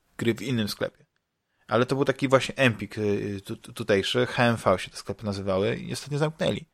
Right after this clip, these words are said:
I to zamknęli tak totalnie, że zrobili po prostu czyszczenie magazynów. No,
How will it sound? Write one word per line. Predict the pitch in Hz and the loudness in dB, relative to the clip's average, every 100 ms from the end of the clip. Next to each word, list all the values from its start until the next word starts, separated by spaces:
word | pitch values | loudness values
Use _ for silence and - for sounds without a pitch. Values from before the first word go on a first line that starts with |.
| _ _ - - | _ _ -16 -2
I | |
to | 120 | 4
zamknęli | 135 139 139 | 4 4 4
tak | 139 | 4
totalnie, | - 131 120 135 | 4 6 6 6
że | 131 | 4
zrobili | 135 135 139 | 0 0 -2
po | - | -4
prostu | 127 - | -10 -8
czyszczenie | 139 - 147 139 | 0 0 2 2
magazynów. | 131 127 123 104 98 | 2 4 4 2 0
No, | 101 | -4